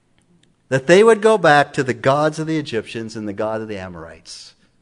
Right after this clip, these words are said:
the Canaanite gods, the Baals, the Molechs. And yet they did, time after time after time. Why? Because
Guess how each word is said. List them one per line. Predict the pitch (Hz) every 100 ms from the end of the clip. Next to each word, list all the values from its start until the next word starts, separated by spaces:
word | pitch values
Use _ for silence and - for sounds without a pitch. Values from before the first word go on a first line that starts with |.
| _ _ _ -
the |
Canaanite | 107 135 123 117 110 101
gods, | 95 90 76 82 - - - _ _
the | 113
Baals, | 104 110 107 104 80 78 - - - _ _ _ _ -
the | 101
Molechs. | 113 113 98 80 - - - _ _ _ _ _ _ _ _
And | 117
yet | 139 160
they | 185
did, | 175 120 104 104
time | - 139 147 156
after | 160 151 165
time | 156 - 113 113 113
after | 113 - 127
time. | - 98 90 92 92
Why? | 131 143 147
Because | 143 120 - 131 131 131 127